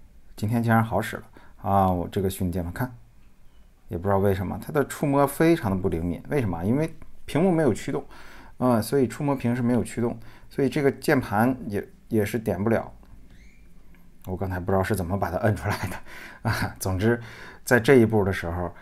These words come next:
是非常非常崩溃的。所以我们这个系统，如果你要想装这个一个新的系统，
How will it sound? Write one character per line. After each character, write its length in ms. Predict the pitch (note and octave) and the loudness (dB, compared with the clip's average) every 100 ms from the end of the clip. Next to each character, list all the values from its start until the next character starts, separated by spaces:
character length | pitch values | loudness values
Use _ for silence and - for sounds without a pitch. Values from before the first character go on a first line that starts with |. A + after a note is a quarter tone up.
| - - | -20 -12
是 180 | - | -10
非 240 | F2+ A2 C3 | 2 4 6
常 180 | G#2 F2 | 4 -2
非 120 | F2 | -2
常 140 | E2 | -4
崩 180 | D#2+ E2 | -6 -6
溃 220 | D#2+ E2+ | -4 -6
的。 40 | - - - - - | -6 -10 -12 -14 -6
所 200 | - A#2+ | 4 6
以 260 | B2 - - - | 6 2 -8 -10
我 100 | F2+ | -6
们 280 | F2 F#2+ G2 | -2 -2 -2
这 160 | - B2 | 0 2
个 100 | G2 | 2
系 200 | - A2+ | 0 -2
统， 220 | F#2+ E2 - - - | -2 -8 -14 -20 -4
如 260 | G2 D3 | 2 4
果 260 | D3+ G2 E2 - - | 6 6 4 -2 -12
你 120 | - G2 | -2 2
要 160 | A2 | 4
想 280 | A2 F2+ E2+ | 4 -2 -4
装 400 | - A2 G#2+ G#2+ | 2 4 4 2
这 200 | G#2 F#2+ | 0 0
个 360 | E2 F2+ D#2 D2+ - - - - | -2 -4 -4 -8 -14 -18 -14 -6
一 100 | F#2+ | 0
个 100 | G2+ | 0
新 240 | - B2+ | 2 2
的 100 | A#2+ | 2
系 140 | A2+ | 2
统， 200 | A#2 E2 | -4 -6